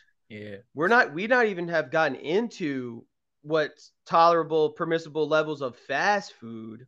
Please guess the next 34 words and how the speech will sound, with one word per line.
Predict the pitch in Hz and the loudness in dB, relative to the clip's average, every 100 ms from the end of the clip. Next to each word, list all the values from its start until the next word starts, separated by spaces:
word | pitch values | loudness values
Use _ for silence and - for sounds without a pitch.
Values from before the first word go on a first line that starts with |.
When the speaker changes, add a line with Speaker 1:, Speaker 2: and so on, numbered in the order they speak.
| 160 | -14
Speaker 1:
<laughs> | 117 | -8
Dude. | 120 - 147 | -2 4 4
Speaker 2:
I | 135 | 4
can't | 180 247 226 | 2 6 6
even | 196 151 | 6 0
think | 196 220 | 0 -2
about | 185 127 117 | -2 -6 -6
it. | 113 - | -10 0
I | 165 | 4
don't, | 269 | 6
I | 156 | 6
won't | 233 220 139 | 4 0 0
eat | 208 185 - - | -4 -6 -14 -12
that | 113 107 - | -12 -12 -10
fast | 123 113 147 | -6 -4 -2
Speaker 1:
<laughs> | |
Speaker 2:
food, | 185 - - | -4 -6 -12
dude. | - - - - 143 | -20 -16 -16 -14 -12
I | 123 123 | -8 -6
mean, | - | -2
Speaker 1:
I | 147 | -2
Speaker 2:
I | |
gotta | 190 160 | -2 -2
be | 139 135 | -4 -6
in | 127 | -6
a | |
bad | 123 131 127 | -4 -2 -2
space | - 139 127 - | -4 -6 -6 -6
if | 117 | -8
I'm | 123 | -6
ordering | 123 120 117 | -4 -4 -4
a | |
Big | 117 127 120 | -6 -8 -6
Mac. | 120 120 | -8 -8